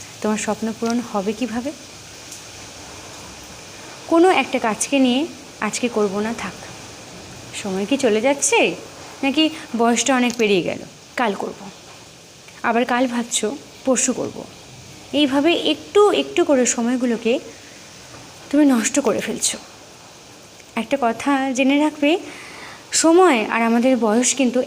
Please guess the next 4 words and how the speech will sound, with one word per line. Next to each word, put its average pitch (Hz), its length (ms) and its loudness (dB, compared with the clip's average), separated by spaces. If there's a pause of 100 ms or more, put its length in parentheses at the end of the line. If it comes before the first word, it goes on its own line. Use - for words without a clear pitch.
(120)
এক - 60 -10 (140)
থাকে 196 280 -6
না। 190 140 -6 (1900)
সময়টা 233 460 -2